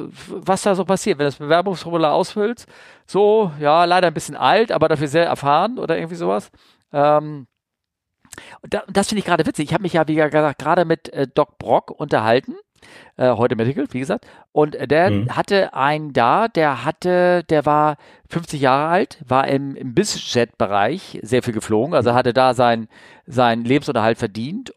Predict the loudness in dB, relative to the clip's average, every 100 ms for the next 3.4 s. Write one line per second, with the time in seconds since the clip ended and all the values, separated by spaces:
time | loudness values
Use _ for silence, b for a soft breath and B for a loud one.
0 | -2 2 2 0 -6 -14 -20 -4 0 2
1 | 0 -4 -6 -4 -2 0 -2 -2 -6 -6
2 | 0 0 0 -2 -2 0 -2 -2 -6 0
3 | 2 4 2